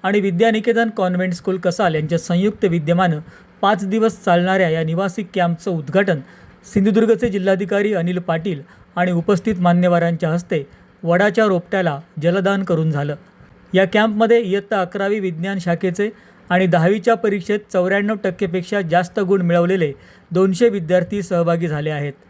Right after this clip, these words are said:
सिंधुदुर्गसह राज्याच्या नऊ जिल्ह्यातल्या सदोतीस शाळांमधले हे विद्यार्थी आहेत.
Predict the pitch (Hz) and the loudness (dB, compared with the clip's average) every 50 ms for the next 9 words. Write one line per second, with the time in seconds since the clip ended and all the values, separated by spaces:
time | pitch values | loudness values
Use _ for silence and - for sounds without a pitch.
0 | _ _ _ _ _ _ - - - 196 185 196 180 185 190 196 190 175 - 208 | _ _ _ _ _ _ -6 -2 -2 2 2 4 4 4 2 2 0 -2 -2 -2
1 | 190 208 220 196 175 175 165 156 185 185 180 208 202 202 175 170 175 202 226 226 | -2 0 0 0 0 0 0 -2 -4 -2 -2 -4 -4 -4 -2 -4 -2 -2 -4 -4
2 | 185 214 190 175 180 185 180 196 190 170 147 - - - - - _ - - 196 | -4 -4 -2 0 -2 -2 0 0 -2 -2 -2 -4 -10 -20 -20 -20 _ -4 0 2
3 | 208 220 214 - 247 - - 220 190 185 190 190 185 180 180 175 170 165 156 180 | 2 2 2 0 -2 -2 0 0 2 2 2 2 0 0 0 0 0 0 0 0
4 | 190 175 156 143 160 156 156 160 170 165 147 143 151 | -2 -4 -2 -2 -2 -2 0 -2 -2 -2 -2 -2 -4